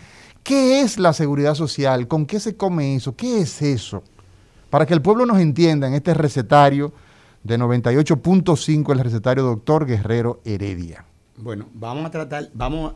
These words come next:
Speaker 2: a no dar una definición académica,
Speaker 1: No, no, no, no, no,
Speaker 2: sino,
Speaker 1: no.
Speaker 2: eh, aterrizado al lenguaje llano.
Speaker 1: Así es.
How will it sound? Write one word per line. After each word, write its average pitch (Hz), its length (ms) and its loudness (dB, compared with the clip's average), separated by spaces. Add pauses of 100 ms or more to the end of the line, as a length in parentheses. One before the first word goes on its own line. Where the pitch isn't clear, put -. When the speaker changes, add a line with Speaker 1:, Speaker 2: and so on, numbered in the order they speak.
(140)
Speaker 2:
a 131 120 -8
no 139 120 -6
dar 156 160 -4
una 165 140 -4
definición 147 520 -6
académica, 101 600 -8
Speaker 1:
No, 131 160 -6
no, 123 180 -8
no, 117 180 -10
no, 110 140 -6
no, 104 100 -6
Speaker 2:
sino, 101 160 -4
Speaker 1:
no. 139 380 -8 (340)
Speaker 2:
eh, 110 680 -6 (140)
aterrizado 143 960 -4
al 127 220 -2
lenguaje 120 440 -8
llano. 101 400 -8
Speaker 1:
Así 127 280 -6
es. - 420 -8